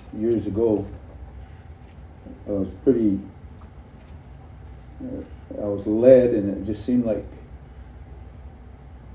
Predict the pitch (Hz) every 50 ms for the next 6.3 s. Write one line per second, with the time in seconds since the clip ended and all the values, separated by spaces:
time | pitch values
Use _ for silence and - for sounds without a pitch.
0 | - - 110 101 - - - 113 113 113 107 - - 104 95 90 - - - -
1 | - - - - - - - - - - - - - - - - - - - -
2 | - - - - - - - - - - - - - - - - - - - -
3 | - - - 123 117 113 127 127 127 123 123 - 123 120 113 104 117 113 113 107
4 | 104 - - 123 127 123 120 120 117 - 113 107 - - - 127 127 127 117 110
5 | 101 - - 120 120 117 117 113 113 110 107 - 110 98 95 - - 123 127 123
6 | - - 113 110 101 98